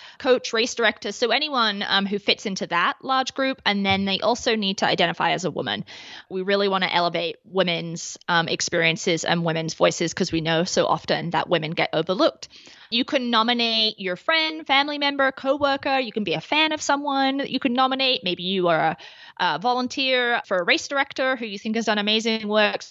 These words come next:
really want for you to tell us why they deserve the award. So be descriptive, share stories, tie in why you think the person you're nominating exemplifies the category that you're nominating them for. So we can really get a sense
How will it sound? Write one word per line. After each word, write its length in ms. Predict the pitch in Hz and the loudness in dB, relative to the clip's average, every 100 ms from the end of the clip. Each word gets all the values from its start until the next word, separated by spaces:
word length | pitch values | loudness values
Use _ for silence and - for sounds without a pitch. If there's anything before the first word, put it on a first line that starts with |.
| - | -16
really 320 | 185 240 269 | -2 0 2
want 240 | 247 233 - | 2 0 0
for 80 | |
you 260 | 240 226 220 | -2 0 0
to 320 | 214 220 214 | 0 0 0
tell 220 | 196 196 | 2 2
us 160 | 202 - | 2 0
why 140 | 185 | -2
they 100 | 190 | 0
deserve 320 | 180 190 180 175 | -2 0 0 2
the 120 | 185 | 0
award. 380 | 165 160 - - - - | -2 -6 -8 -16 -20 -10
So 200 | - 180 | -4 -2
be 140 | 226 | 0
descriptive, 800 | 226 - 254 - 233 226 226 214 - _ | 0 2 0 0 0 0 0 -2 -12 _
share 260 | - 254 233 | -4 0 2
stories, 880 | - 233 226 220 220 220 220 196 - | 0 0 2 2 2 0 -4 -8 -14
tie 280 | - 226 247 | -6 -2 0
in 380 | 247 220 220 214 | 0 0 -2 -2
why 200 | 175 202 | 2 2
you 140 | 220 | 0
think 200 | 220 202 | -2 -4
the 80 | 208 | -2
person 200 | 214 208 | -2 -2
you're 100 | 180 | -2
nominating 720 | 180 202 202 196 190 180 175 - | 2 2 4 2 0 0 -2 -2
exemplifies 1000 | 180 185 202 202 196 175 170 160 160 - | 2 4 2 -2 -4 -2 -4 -4 -8 -6
the 120 | 185 | -4
category 520 | - 165 175 165 165 | 0 0 0 0 0
that 200 | 165 165 | 0 0
you're 480 | 180 165 170 165 170 _ | 0 0 0 -2 -6 _
nominating 420 | 226 285 190 143 | 0 2 0 -2
them 120 | 143 156 | -6 -8
for. 260 | - 151 | -4 -4
So 160 | 165 196 | -2 0
we 160 | 233 | 0
can 160 | 262 240 | 0 0
really 280 | 202 208 202 | 0 0 2
get 160 | 190 | 0
a 60 | 175 | -4
sense 500 | - 190 180 - - | -4 -8 -8 -14 -18